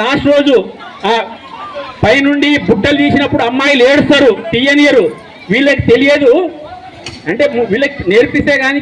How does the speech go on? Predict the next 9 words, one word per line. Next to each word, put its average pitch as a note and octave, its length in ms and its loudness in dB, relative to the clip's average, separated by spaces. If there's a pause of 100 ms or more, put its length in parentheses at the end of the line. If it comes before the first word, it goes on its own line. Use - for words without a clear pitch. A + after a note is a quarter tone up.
తెలియదు, C4+ 300 0
కానీ B3+ 220 -2 (220)
ఊర్లలో C#4+ 360 2
అయితే C4 220 -2
అసలు C4+ 240 0
తీయనియరు, C#4 500 0
ఏడుస్తారు C#4 360 0
అన్నట్టు. A#3+ 260 0 (760)
అలా A#3+ 120 0